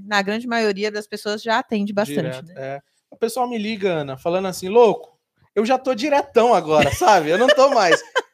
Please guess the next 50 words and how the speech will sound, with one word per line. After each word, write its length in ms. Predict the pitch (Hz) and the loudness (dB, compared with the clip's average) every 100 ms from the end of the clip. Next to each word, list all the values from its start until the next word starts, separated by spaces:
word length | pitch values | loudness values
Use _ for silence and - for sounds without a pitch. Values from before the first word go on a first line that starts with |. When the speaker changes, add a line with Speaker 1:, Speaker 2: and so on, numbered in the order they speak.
| - | -8
Speaker 2:
O 80 | 480 | -4
pessoal 300 | 214 247 254 | -2 0 0
me 140 | 254 | -2
liga 240 | 214 233 240 | -6 -2 0
e 20 | |
fala 200 | 240 226 | 2 -2
assim, 280 | 220 214 214 | -2 -6 -6
"Ê, 160 | 240 233 | -2 0
louco, 320 | 170 135 - _ _ _ _ _ _ _ _ _ _ | 0 -4 -12 _ _ _ _ _ _ _ _ _ _
aquele 220 | - 233 | -12 -8
negócio 360 | 214 190 185 180 | -6 -4 -4 -2
lá 120 | 160 | -2
presta?" 440 | - 196 196 - | 0 0 0 -4
Eu 40 | 135 | -16
falo, 200 | 143 139 | -18 -12
"Presta." 340 | - - - - | -2 -2 -2 -2
<laughs> 840 | - 855 - 880 285 - - - | -2 -4 -12 -4 -2 -2 -2 0
"Ê, 160 | 226 220 | 4 4
louco, 220 | 185 165 | 2 0
aquele 180 | 170 233 | -6 -6
negócio 380 | 233 196 180 185 | -2 -2 -2 -2
lá." 60 | 147 | -4
Eu 40 | |
falo, 160 | 151 - | -4 -2
"Cara, 440 | 233 175 120 110 _ _ | 2 2 0 -10 _ _
presta 360 | 208 220 - 202 | -6 -6 -4 -6
não." 280 | 147 131 123 _ - | -6 -12 -18 _ -2
É 120 | 320 466 | 2 2
assim 320 | - 359 453 | -2 -4 -2
já, 240 | 370 - | 2 2
sabe? 480 | - 262 233 175 165 | 4 4 4 2 -6
Tá? 320 | 175 202 311 302 _ _ | -8 -10 -10 -12 _ _
Aí 80 | 269 | -4
Speaker 1:
É. 40 | 269 | -2
Speaker 2:
quando 180 | - - | -2 -4
o 80 | |
cara 200 | - 240 | -4 -2
vem 180 | 208 202 | -2 -4
mais, 300 | 196 190 190 | -4 -4 -6
fala, 180 | 190 190 | -6 -6
"Ó, 100 | 147 | -8
fala 240 | - 170 | -10 -16
com 160 | 175 - | -16 -16
a 40 | |
Ana 240 | 139 135 117 | -16 -14 -14
lá, 240 | 131 147 | -14 -14
que 120 | - - | -12 -10
ela 100 | 932 | -10
vai 480 | 960 - - 349 359 | -12 -4 -2 0 0
explicar 440 | 349 - - 156 | -2 -4 -12 -10